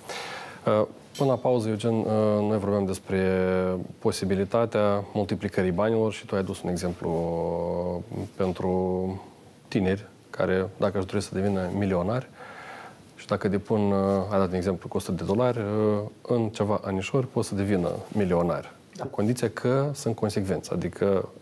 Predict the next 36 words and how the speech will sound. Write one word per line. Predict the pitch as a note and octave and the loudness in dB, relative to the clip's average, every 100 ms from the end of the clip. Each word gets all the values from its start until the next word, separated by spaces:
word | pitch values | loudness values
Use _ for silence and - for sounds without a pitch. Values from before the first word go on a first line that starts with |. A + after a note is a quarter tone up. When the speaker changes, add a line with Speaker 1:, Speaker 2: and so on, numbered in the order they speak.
| - | -4
Speaker 1:
lună | A2 A#2+ B2+ A#2+ - | 2 2 2 0 0
de | |
lună, | G#2 B2+ E3 F3+ - | 2 4 4 2 0
da? | A#2 D3+ - - - | 2 2 -2 -16 -10
Speaker 2:
Exact. | D3+ B2+ A2 - - | -2 -2 -4 -14 -4
Speaker 1:
An | G#2+ A#2+ G#2+ | 2 4 4
de | |
an | G2+ A#2+ C#3 D3 C#3+ | 4 4 2 0 -4
depun | - G#2+ - A2 | -4 -2 0 2
bănuții | G#2 G2+ - | 2 0 -2
ăștia. | - F2 - - - - - | -4 -4 -6 -12 -14 -14 -4
Unde | - G3 | 4 4
trebuie | F3 C3+ | 4 2
să-i | - G2 | 0 0
depună | F#2+ - F#2 E2+ A2+ - - | 0 0 0 0 -2 -8 -12
ca | - G2 | -4 -2
să | - G#2+ G2+ | 2 0 0
devină | G#2+ G#2 A2 E2 F2+ G#2+ | 0 0 2 0 -4 -4
chiar | - F2+ | 0 0
milionari | F2+ F2 F2+ E2+ | 0 0 0 -2
pe | - | -4
bune? | E2 F2+ A#2 - - | 0 0 -2 -6 -6
În | - | -4
Republica | G2 A#2+ B2 G#2+ | 0 2 2 2
Moldova | G#2 G#2+ D#3+ F#3 F#3 - - | 2 2 2 2 0 -8 -20
sau | - - B2+ B2 B2 A#2+ C3+ | -16 -6 0 2 4 0 -2
unde? | - F#2 E2+ - - - - - - - - - - | -2 0 -2 -10 -20 -20 -18 -18 -18 -14 -14 -14 -10
Speaker 2:
Sunt | - F#3 | 0 2
mai | D#3+ | 2
multe | F3 | 0
opțiuni. | C3+ - A2 F3 - - | -2 -2 -4 -4 -8 -2
În | C#3+ | -2
țară, | C3+ D3+ C#3+ | 2 2 4
evident | B2+ B2+ G#2 B2+ | 2 0 0 0
că | A#2+ | 0
avem | A2+ A#2 A2+ | 0 2 2